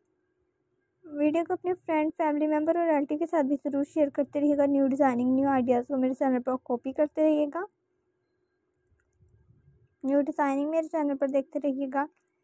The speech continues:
ऐसे new videos और ideas आप लोग की choice के मुताबिक अपने channel पर share करती रहूँगी। New videos आप लोग के लिए लेकर आती रहूँगी, New designing आप लोग के लिए लेकर आती रहूँ। मैं उम्मीद करती हूँ आज की video आप लोग के लिए useful रहेगी और आपको बहुत ही beautiful new designing,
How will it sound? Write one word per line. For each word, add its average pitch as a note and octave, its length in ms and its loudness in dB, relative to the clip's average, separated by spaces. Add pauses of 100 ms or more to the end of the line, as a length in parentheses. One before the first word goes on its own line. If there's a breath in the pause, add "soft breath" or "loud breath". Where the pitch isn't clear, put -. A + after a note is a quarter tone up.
(1080)
ऐसे D4+ 240 -2
new D#4+ 160 4
videos D4+ 320 2
और D4+ 60 2
ideas C#4+ 340 2
आप C#4+ 200 0
लोग C#4+ 100 -2
की D4 120 -12
choice D4+ 240 -2
के - 80 -8
मुताबिक C#4 340 0
अपने D4 200 -4
channel C#4 280 0
पर C#4+ 120 -6
share C#4+ 260 -2
करती B3+ 260 -8
रहूँगी। D4 300 2
New C#4 200 2
videos B3+ 360 -2
आप C#4 160 0
लोग C4+ 140 0
के - 160 -10
लिए C#4 100 2
लेकर C#4 280 2
आती C#4 240 2
रहूँगी, C#4+ 420 0
New D4 240 2
designing B3+ 540 0
आप C#4 180 4
लोग C4+ 160 0
के C#4 80 -4
लिए C4+ 120 2
लेकर C4 240 2
आती C4+ 200 2
रहूँ। C#4+ 140 0
मैं C#4+ 100 4
उम्मीद B3 260 2
करती C#4+ 220 -2
हूँ C#4 80 6
आज C4+ 120 0
की D4+ 100 -6
video D4 200 4
आप C#4+ 160 2
लोग C#4+ 100 2
के C#4+ 100 -6
लिए D4 160 2
useful D4 400 0
रहेगी D4+ 240 4
और D4 60 6
आपको C4 240 4
बहुत C#4 280 0
ही D4+ 60 -2
beautiful C#4 320 -2
new C#4 160 0
designing, C4+ 480 0